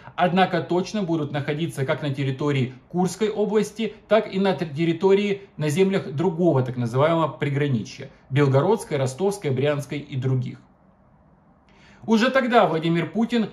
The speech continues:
и его комарилья, его околокремлевская про-, э, околокремлевские его вонючие пропагандисты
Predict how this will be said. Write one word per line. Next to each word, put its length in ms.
и 80
его 720
комарилья, 540
его 460
околокремлевская 1400
про-, 100
э, 460
околокремлевские 840
его 240
вонючие 440
пропагандисты 880